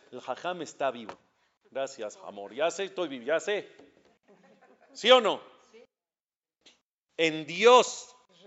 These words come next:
cabe la mortalidad? ¿En Dios existe la muerte? ¿En Dios, en Él? Porque decimos todos los días,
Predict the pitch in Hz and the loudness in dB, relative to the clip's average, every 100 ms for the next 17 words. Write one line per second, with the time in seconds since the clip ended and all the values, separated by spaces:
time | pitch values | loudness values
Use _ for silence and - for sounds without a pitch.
0 | 208 202 202 _ - - 180 214 226 202 | -20 -20 -20 _ -20 4 8 10 8 6
1 | 165 151 139 - 135 127 123 180 202 - | 4 0 -4 0 -2 -2 -2 -2 -4 -16
2 | - _ _ _ _ _ _ _ _ 196 | -20 _ _ _ _ _ _ _ _ _
3 | 214 208 _ _ _ _ _ _ _ _ | -20 _ _ _ _ _ _ _ _ _
4 | _ _ 151 160 180 233 220 - 208 202 | _ _ 0 2 6 6 6 -2 -4 -2
5 | 220 196 156 170 185 208 226 151 143 135 | 2 4 4 2 0 2 0 0 -4 2
6 | 180 226 156 147 196 254 269 - - - | 4 4 0 2 2 2 -4 -18 -20 -20
7 | - _ _ _ _ _ - 143 160 160 | -20 _ _ _ _ _ -6 -2 2 0
8 | 156 208 226 214 214 214 196 160 185 202 | 0 -4 -2 -2 0 0 0 -2 0 2
9 | 185 147 | 2 2